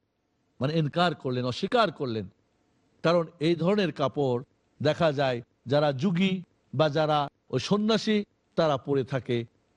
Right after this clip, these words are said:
কাজেই এটা আজও দেখা যায় যে হিন্দু ধর্মের যারা যাজক বা যারা বৈরাগী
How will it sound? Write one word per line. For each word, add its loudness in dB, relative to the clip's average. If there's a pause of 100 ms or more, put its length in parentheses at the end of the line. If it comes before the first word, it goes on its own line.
(280)
কাজেই 0
এটা -2 (440)
আজও 2 (240)
দেখা 0
যায় -2 (380)
যে 0 (100)
হিন্দু 0
ধর্মের 0
যারা 0 (120)
যাজক 0
বা -2 (220)
যারা 0
বৈরাগী 0